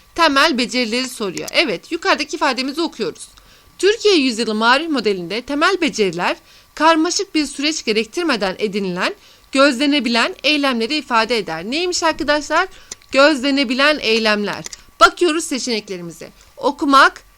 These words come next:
evet. Yazmak, evet, gözlemlenebilir arkadaşlar. Seçmek, evet, bu da gözlemlenebilir. İşaret etmek, evet arkadaşlar,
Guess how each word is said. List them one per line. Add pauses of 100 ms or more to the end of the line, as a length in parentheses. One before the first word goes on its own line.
(100)
evet. (400)
Yazmak,
evet,
gözlemlenebilir
arkadaşlar. (360)
Seçmek,
evet, (320)
bu
da
gözlemlenebilir. (300)
İşaret
etmek,
evet
arkadaşlar,